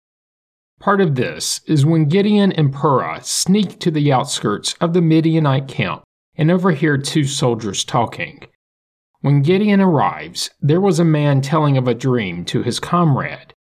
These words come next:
and he said, "I had a dream, and in it a cake of barley bread tumbled into the camp of Midian and came to the tent and struck it so that it fell.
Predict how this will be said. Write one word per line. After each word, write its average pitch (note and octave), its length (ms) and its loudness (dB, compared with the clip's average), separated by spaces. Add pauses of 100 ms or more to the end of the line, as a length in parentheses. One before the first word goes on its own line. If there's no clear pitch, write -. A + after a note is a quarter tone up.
(220)
and A#2 160 -4
he G3 140 2
said, - 560 -6 (560)
"I G3 120 0
had A3 180 2
a E3+ 40 2
dream, D3 760 -2 (420)
and E3 220 0
in G#3 180 4
it - 340 -4
a C#3+ 60 0
cake F#3 360 -2
of F3+ 140 -2
barley D#3+ 340 2
bread B2 380 0
tumbled C3+ 560 -2
into F#3+ 280 0
the F#3 100 0
camp D#3+ 320 -2
of C3+ 80 0
Midian B2+ 600 -2 (340)
and C3+ 140 0
came F#3+ 260 2
to F#3 160 -2
the D#3+ 140 2
tent - 480 -10 (100)
and D3 160 0
struck G#3 480 -2
it - 180 -4
so - 220 0
that C#3 180 0
it A#2+ 140 -4
fell. - 600 -6